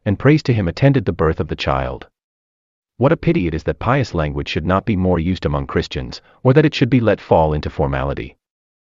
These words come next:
Here is the descent of David from Ruth. And the period came when Bethlehem Judah displayed greater wonders than those in the history of Ruth, when the outcast babe of another forlorn female of the same race appeared,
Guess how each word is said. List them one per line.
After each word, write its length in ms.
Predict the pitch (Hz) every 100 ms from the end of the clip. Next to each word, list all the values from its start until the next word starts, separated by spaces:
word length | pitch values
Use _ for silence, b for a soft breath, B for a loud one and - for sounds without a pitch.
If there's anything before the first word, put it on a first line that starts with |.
| _ _ _ _
Here 240 | 175 220
is 100 | 214
the 100 | -
descent 340 | 117 - 135 123
of 120 | 90
David 320 | 104 90 85
from 160 | - 73
Ruth. 400 | 78 71 - _ _ _ _ _ _ _ _ _ -
And 140 | 104
the 60 | 90
period 400 | - 180 185 151
came 300 | - 110 95
when 160 | 92
Bethlehem 500 | 85 107 - 120 -
Judah 240 | 95 104 92
displayed 460 | 92 - 113 90
greater 320 | - 90 92 71
wonders 340 | 78 71 71
than 160 | 78 71
those 240 | 76 -
in 80 | 71
the 80 | 67
history 320 | 82 - 76
of 140 | 71
Ruth, 320 | 76 76 - _ b b
when 140 | 110 117
the 140 | 135
outcast 480 | 147 165 135 131 -
babe 220 | 80 73
of 100 | 76
another 300 | 73 92 82
forlorn 420 | - 78 82 82
female 480 | 71 107 82 69 71
of 80 | 73
the 80 | 76
same 320 | - 80 73
race 240 | 82 85
appeared, 460 | 85 - 80 67